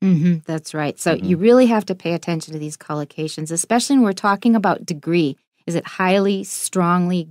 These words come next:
Speaker 1: greatly, deeply? You just have to watch out how we use it.
Speaker 2: Mm-hmm.
Speaker 1: Here's a translation in our magazine. "Rock climbing is a highly chan-, challenging exercise." One more time.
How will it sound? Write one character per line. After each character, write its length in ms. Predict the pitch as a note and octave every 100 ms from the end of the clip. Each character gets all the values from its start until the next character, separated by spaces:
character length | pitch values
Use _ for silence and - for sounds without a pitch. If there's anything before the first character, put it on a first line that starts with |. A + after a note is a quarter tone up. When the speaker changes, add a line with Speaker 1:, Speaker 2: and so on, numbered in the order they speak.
| -
Speaker 1:
greatly, 720 | E3+ F#3 G3 - F#3 F3+ D#3 -
deeply? 540 | F#3+ F#3 F3+ F3+ F3 - _ _ _ _
You 100 | F3
just 240 | G#3+ G#3
have 180 | G#3 F3+
to 100 | -
watch 320 | E3+ D#3+ D#3
out 160 | D#3+ C#3+
how 140 | D3
we 100 | C#3+
use 320 | C#3 D3 D3+ D3
it. 180 | D3+ _
Speaker 2:
Mm-hmm. 220 | G3 G3 G2
Speaker 1:
Here's 160 | D#4
a 60 | F4
translation 600 | - A#3 G#3 F#3+ F3+ G3
in 140 | F3+
our 80 | F3
magazine. 560 | D#3 D3 D3+ C#3+ C#3 D#3 _ _ -
"Rock 260 | G#3 G#3+
climbing 400 | - G#3 G3+ B3+ C4
is 80 | B3+
a 100 | A3
highly 420 | G3 F#3+ G3 F#3
chan-, 420 | - E3+ D#3+ D#3+
challenging 680 | - F#3 E3+ F3 E3 D#3 D#3
exercise." 720 | D3+ C#3+ - D3+ - A#2 C#2 -
One 140 | D3+ D3
more 160 | D3+
time. 360 | - G3+ C4+